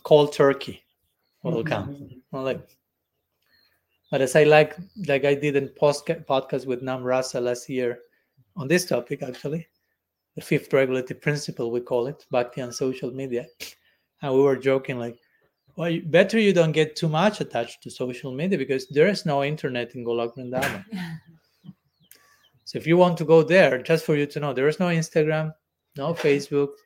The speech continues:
Speaker 1: no TikTok, <laughs> no YouTube. So better you, okay, you are using it, but you are ready to let it go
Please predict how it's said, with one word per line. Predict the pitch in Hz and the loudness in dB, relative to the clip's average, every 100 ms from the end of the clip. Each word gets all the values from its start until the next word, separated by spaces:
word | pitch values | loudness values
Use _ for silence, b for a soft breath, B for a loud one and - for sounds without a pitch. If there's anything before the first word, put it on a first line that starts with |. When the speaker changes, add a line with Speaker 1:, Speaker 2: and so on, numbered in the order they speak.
| _ _ | _ _
Speaker 1:
no | 131 147 | -6 -4
TikTok, | 160 - 151 - 135 151 - - _ - | -4 -4 -6 -2 0 0 -4 -20 _ -14
<laughs> | - - | -14 -2
no | 175 - 156 135 | -2 0 -6 -4
YouTube. | 139 147 - 143 143 143 B B B B B _ _ _ _ _ | -6 -8 -8 -6 -6 -8 B B B B B _ _ _ _ _
So | - 147 | -4 2
better | 135 196 208 | 6 6 6
you, | 196 185 180 - 170 | 6 4 2 0 2
okay, | 226 | 4
you | 190 185 | 6 6
are | 170 | 6
using | 170 247 - 165 | 4 2 2 -2
it, | 143 156 147 | -2 -2 -4
but | 147 | -2
you | 151 | 2
are | 160 | 4
ready | 143 156 170 160 | 4 4 2 -2
to | - 139 | -4 -2
let | 139 147 | 0 0
it | 135 | 0
go | 123 160 143 123 | 2 2 2 -2